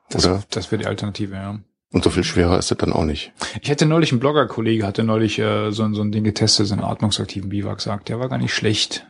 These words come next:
Speaker 1: Ähm, der kam, gut,
Speaker 2: Ist
Speaker 1: ist halt
Speaker 2: ja wie so ein
Speaker 1: ein
Speaker 2: kleines Zelt
Speaker 1: Schnäppchen.
Speaker 2: ohne Stange, oder was? Oder manchmal sind auch so kleine Stangen dabei, die dir irgendwie so ein, so ein Gesichtsschutz da irgendwie
Speaker 1: Richtig,
Speaker 2: hochhalten,
Speaker 1: genau.
Speaker 2: ne?
Speaker 1: Letztendlich sind das kleine Einmannzelte, ja. Ja.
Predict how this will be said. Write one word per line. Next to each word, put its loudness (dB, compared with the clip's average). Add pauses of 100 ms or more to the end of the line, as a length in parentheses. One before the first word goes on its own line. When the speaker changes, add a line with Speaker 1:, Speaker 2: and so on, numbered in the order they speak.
(120)
Speaker 1:
Ähm, -2
der -4
kam, -2 (320)
gut, -6
Speaker 2:
Ist -8
Speaker 1:
ist -6
halt -2
Speaker 2:
ja 0
wie 2
so 6
ein 6
Speaker 1:
ein 0
Speaker 2:
kleines 2
Zelt -2 (120)
Speaker 1:
Schnäppchen. 2
Speaker 2:
ohne 6
Stange, 0
oder -2
was? -4
Oder 4
manchmal 2
sind 6
auch 4
so 2
kleine 0
Stangen 2
dabei, 4
die 2
dir 6
irgendwie 2
so 4
ein, 4
so 2
ein 0
Gesichtsschutz -4
da -2
irgendwie 0
Speaker 1:
Richtig, 2
Speaker 2:
hochhalten, 2
Speaker 1:
genau. 4
Speaker 2:
ne? -2 (300)
Speaker 1:
Letztendlich -4
sind 0
das 2
kleine 0
Einmannzelte, -2 (240)
ja. -4 (540)
Ja. -6